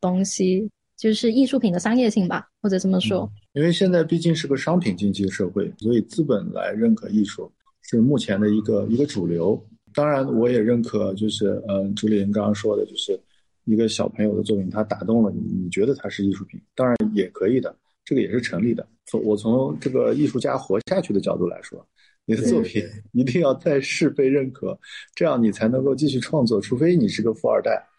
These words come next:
Speaker 2: 当然也有这种艺术家，他就非常有钱，然后他就随意创作各种各样的作品，这，这个也，也是，也是可以的。嗯。
Speaker 3: 其实对不对？是梵高是吗？他都是，他，
Speaker 2: 嗯。
Speaker 3: 他是个富二代，对吗？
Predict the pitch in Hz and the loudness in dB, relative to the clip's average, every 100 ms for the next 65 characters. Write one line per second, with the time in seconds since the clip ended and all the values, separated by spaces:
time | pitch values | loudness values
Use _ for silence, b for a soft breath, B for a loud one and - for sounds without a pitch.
0 | _ _ - 127 127 131 143 104 98 95 | _ _ -4 0 2 2 2 2 0 0
1 | 101 95 98 98 110 110 101 143 - 117 | 0 0 -2 -2 0 0 0 -2 0 2
2 | 95 - 92 92 98 104 117 117 - 104 | 0 -2 -4 -2 -2 -2 -2 -4 0 2
3 | 165 - 117 110 107 156 98 101 95 - | 2 0 0 0 2 0 -2 -6 -10 -6
4 | 98 - _ _ - 131 117 151 104 90 | -6 -6 _ _ -6 -2 0 0 0 -2
5 | 92 95 - 113 92 95 107 - 95 98 | -2 -4 -2 -2 -2 -2 -4 -4 -2 -2
6 | 98 85 - _ _ _ 101 139 - 185 | -2 -6 -14 _ _ _ -6 -4 -2 2
7 | 190 185 190 - 156 175 120 190 160 120 | 0 2 0 0 2 2 2 2 2 0
8 | - - 110 113 127 143 131 131 95 92 | -4 -8 -2 2 2 4 2 2 2 -2
9 | 107 113 110 - 107 95 85 - - 104 | -2 0 -2 -2 -2 0 -2 -6 -2 -2
10 | 98 101 104 110 101 90 85 85 95 92 | -2 -6 -4 0 0 0 -4 -4 -2 0
11 | 87 80 80 | 0 -2 -6